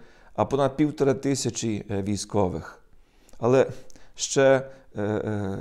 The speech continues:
багато є тих, які Росія утримує в тюрмах, в концтаборах і насильно катує, не дає жодного доступу міжнародним інституціям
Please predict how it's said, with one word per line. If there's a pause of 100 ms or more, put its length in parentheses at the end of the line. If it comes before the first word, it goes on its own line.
(460)
багато (560)
є
тих, (180)
які
Росія (200)
утримує (880)
в
тюрмах,
в
концтаборах
і
насильно
катує, (380)
не
дає
жодного
доступу
міжнародним
інституціям